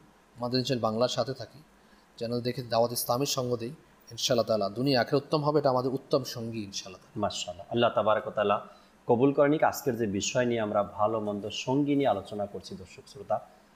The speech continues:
Speaker 2: ভালো মন্দ সঙ্গীর কারণে বা বন্ধুর কারণে, মন্দ বন্ধুর সংস্পর্শের কারণে আজ যদি আমরা চতুর্দিকে তাকাই, আজ দেখি, চারপাশেই দেখি, হয়তো আপনিও দেখছেন, আমরাও দেখছি, আমাদের চোখের সামনে, সোশ্যাল মিডিয়া খুললে আমাদের চোখের সামনেও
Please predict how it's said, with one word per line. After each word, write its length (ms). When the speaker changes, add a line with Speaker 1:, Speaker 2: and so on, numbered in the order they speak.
Speaker 2:
ভালো 240
মন্দ 260
সঙ্গীর 520
কারণে 400
বা 320
বন্ধুর 440
কারণে, 440
মন্দ 340
বন্ধুর 380
সংস্পর্শের 680
কারণে 320
আজ 160
যদি 140
আমরা 260
চতুর্দিকে 520
তাকাই, 380
আজ 160
দেখি, 380
চারপাশেই 520
দেখি, 280
হয়তো 280
আপনিও 340
দেখছেন, 360
আমরাও 320
দেখছি, 340
আমাদের 280
চোখের 240
সামনে, 380
সোশ্যাল 340
মিডিয়া 280
খুললে 300
আমাদের 260
চোখের 260
সামনেও 380